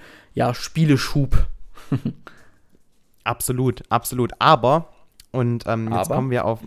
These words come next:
Speaker 2: mein persönliches Highlight.
Speaker 1: <laughs> Ja.
Speaker 2: Im Jahre zwanzig zweiundzwanzig,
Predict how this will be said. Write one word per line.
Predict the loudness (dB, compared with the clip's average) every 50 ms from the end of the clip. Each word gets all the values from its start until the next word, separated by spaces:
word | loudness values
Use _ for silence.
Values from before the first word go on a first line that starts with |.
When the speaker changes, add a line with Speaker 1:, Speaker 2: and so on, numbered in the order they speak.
| -10 -4
Speaker 2:
mein | -2 -2 -2 0
persönliches | -2 -4 -2 -4 -4 -4 -4 -4 -6 -4 -4
Highlight. | -2 0 0 0 0 -2 -4 -6 -8 -14
Speaker 1:
<laughs> | -20 _ _ _ _ _ _ _
Ja. | -12 -10 -8 -8 -8 -10 -6 -4
Speaker 2:
Im | -2 0 0 -2 -4 -6 -10 -4
Jahre | 0 2 2 2 2 0 -4 -6
zwanzig | -4 -2 -2 -2 -2 -4 -6 -8 -10 -8 _
zweiundzwanzig, | -4 0 2 2 2 2 0 -2 -4 -4 -4 -4 -4 -4 -6 -6 -8 -8 -16